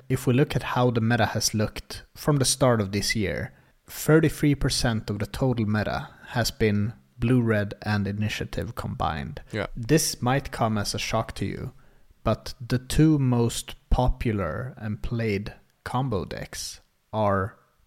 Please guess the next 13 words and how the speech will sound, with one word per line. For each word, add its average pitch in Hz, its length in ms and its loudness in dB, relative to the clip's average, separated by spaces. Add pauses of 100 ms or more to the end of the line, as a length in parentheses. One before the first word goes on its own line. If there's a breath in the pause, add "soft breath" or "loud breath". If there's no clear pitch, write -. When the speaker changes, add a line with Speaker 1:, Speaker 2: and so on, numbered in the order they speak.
Speaker 1:
Painter 127 680 2 (160)
at - 180 -4
number 104 300 0
one 92 420 -4 (500)
in 113 120 0
twenty - 340 -6
twenty-three - 680 -10
and 113 120 -4
Cephalid 101 640 -2
Breakfast - 560 -6
at - 100 -16
number - 240 -6
two. - 320 -10